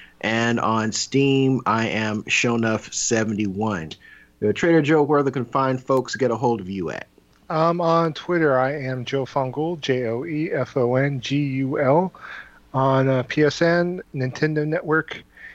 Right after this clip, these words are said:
Speaker 2: and Steam, I am under the user handle Kamunagara, K A M U N A G A R A. And on Xbox, if you do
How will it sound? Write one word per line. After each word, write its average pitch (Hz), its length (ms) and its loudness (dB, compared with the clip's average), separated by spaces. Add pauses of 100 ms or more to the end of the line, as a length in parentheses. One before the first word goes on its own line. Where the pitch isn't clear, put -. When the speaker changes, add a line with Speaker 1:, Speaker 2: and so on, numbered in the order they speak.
(220)
Speaker 2:
and 131 260 0
Steam, 180 500 0
I 123 240 0
am 123 180 0
under 127 280 2
the 120 160 0
user 123 460 0
handle 123 380 -2
Kamunagara, 123 840 0
K 143 560 0
A - 60 -2
M 175 320 2 (540)
U 143 260 0
N 160 380 2
A 147 180 4
G 143 300 2
A 151 180 2
R 143 180 2
A. 196 460 4
And 131 560 2
on 127 280 2
Xbox, - 680 -2
if 117 200 -6
you 127 100 -8
do 127 260 -2